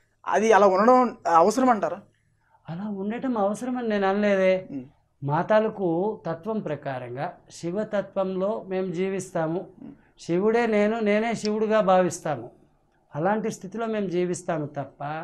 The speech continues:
Speaker 2: అరవింద్ అఘోరి అనేటువంటి వాడు ఒక డిఫరెంట్,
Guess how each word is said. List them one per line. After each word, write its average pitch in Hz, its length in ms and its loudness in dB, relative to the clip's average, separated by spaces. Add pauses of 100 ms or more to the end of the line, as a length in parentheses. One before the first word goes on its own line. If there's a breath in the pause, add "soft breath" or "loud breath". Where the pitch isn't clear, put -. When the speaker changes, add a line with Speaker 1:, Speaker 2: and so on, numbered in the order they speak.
(500 soft breath)
Speaker 2:
అరవింద్ 214 440 -2
అఘోరి 185 420 2
అనేటువంటి 165 480 -2
వాడు 156 180 -4
ఒక 147 160 -6
డిఫరెంట్, 147 760 -4